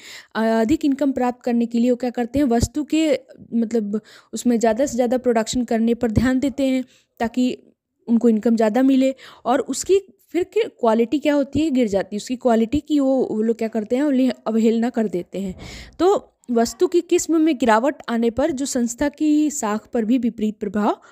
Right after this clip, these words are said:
पड़ता है। नेक्स्ट है मशीनों का अनुचित हास, यानी कि undue depreciation of machines, यानी कि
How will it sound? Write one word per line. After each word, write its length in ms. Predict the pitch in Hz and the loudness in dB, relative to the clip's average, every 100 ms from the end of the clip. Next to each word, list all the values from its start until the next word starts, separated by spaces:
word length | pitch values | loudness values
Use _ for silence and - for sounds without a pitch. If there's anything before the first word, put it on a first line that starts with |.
| - | -8
पड़ता 260 | 202 202 175 | -6 -4 -6
है। 240 | 175 180 - - - 240 | -6 -10 -12 -20 -4 0
नेक्स्ट 300 | 320 - 339 | 0 0 -2
है 140 | 359 | 0
मशीनों 500 | 254 226 269 269 330 | 0 0 2 2 0
का 220 | - 294 | -2 -4
अनुचित 500 | 311 233 226 214 320 - _ | -4 -2 -2 -2 -6 -8 _
हास, 380 | 202 180 - - | -6 -6 -6 -4
यानी 180 | 196 208 | -2 0
कि 200 | 226 349 - - - _ - | 0 0 -2 -18 -20 _ -4
undue 320 | 269 269 339 359 226 254 | 0 2 0 -2 -6 -6
depreciation 1120 | 233 240 233 240 233 240 - 233 233 - 294 - | -4 0 0 0 -2 -6 -2 0 2 0 -2 -4
of 100 | 262 | -2
machines, 560 | 240 196 - 175 180 190 | -2 -2 -4 -8 -4 -2
यानी 180 | 202 | -2
कि 200 | 202 277 | 0 -2